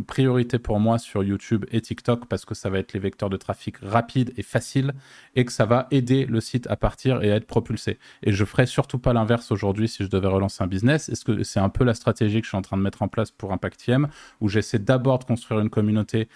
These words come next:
à l'extérieur du site pour ensuite bénéficier de cette communauté pour pouvoir plus facilement construire quelque chose de,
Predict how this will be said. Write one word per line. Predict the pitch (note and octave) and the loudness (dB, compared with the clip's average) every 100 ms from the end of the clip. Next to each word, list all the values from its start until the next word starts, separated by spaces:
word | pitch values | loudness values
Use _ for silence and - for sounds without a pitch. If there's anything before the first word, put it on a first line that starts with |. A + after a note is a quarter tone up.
| - - | -20 -4
à | F#2+ | 2
l'extérieur | G2+ B2+ - B2+ B2 A#2 | 4 2 0 2 2 2
du | G#2+ G#2 | 0 -4
site | - D3 - - _ | -2 -4 -6 -20 _
pour | - B2+ B2+ | -4 2 2
ensuite | C3 - B2+ | 2 0 2
bénéficier | A#2+ A#2 A#2+ A#2 - | 4 2 2 -2 -4
de | A#2+ | -4
cette | A#2 - | -6 -2
communauté | A2 G#2 G#2 - C3+ | 0 0 0 0 -2
pour | C3+ | -2
pouvoir | - A2 A#2 A#2+ | -6 -2 -2 -2
plus | - B2 | -6 -2
facilement | A2 - A#2 C3+ | -2 2 2 2
construire | C3 A#2 - | -2 -4 -4
quelque | A#2 A2 | -4 -6
chose | - A#2+ A2 | -2 -2 0
de, | G#2 G2 | 0 0